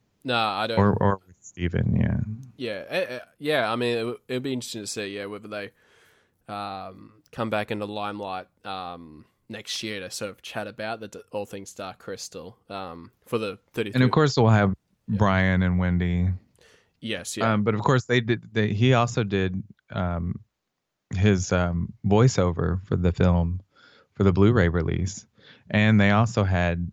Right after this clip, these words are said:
Speaker 2: new interviews with him and Brian and, and whatnot that were all on the Blu-ray. So they've done it before, so maybe they'll do it again
Speaker 1: Yeah.
Speaker 2: for the four K.
Speaker 1: Yeah, yeah. That would be, um, yeah, pretty, pretty cool.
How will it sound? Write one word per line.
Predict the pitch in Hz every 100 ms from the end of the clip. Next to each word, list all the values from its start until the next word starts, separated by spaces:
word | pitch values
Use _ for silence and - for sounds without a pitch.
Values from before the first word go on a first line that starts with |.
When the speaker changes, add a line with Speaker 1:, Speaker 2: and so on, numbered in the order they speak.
| -
Speaker 2:
new | 98 98 95
interviews | 90 90 90 87
with | 92 87
him | 90 87 87
and | 85 85
Brian | 87 85 87 87 85
and, | 85 85 -
and | 87 85
whatnot | 85 87 85 87
that | 90
were | 90 87
all | 87 87
on | 90
the | 87
Blu-ray. | 90 87 87 82 85
So | - 92 85 90 - - - - - - -
they've | 110
done | 123 151
it |
before, | 101 95 131 117 92 90
so | 90 92 92
maybe | 95 101 107
they'll | 98 95
do | 98
it | 98
again | 92 98 95 90 90 87 - - _ _
Speaker 1:
Yeah. | 120 117 110 104 -
Speaker 2:
for | 92
the | 87
four | - 87
K. | 90 90 87 _ _ _ _ _ _ _
Speaker 1:
Yeah, | 131 131 127 107
yeah. | 104 110 98 110 _
That | 117
would | 120 113
be, | 110 104
um, | 98 95 117
yeah, | 107 -
pretty, | 120 110 - _ _
pretty | 165 202
cool. | - 185 - - 50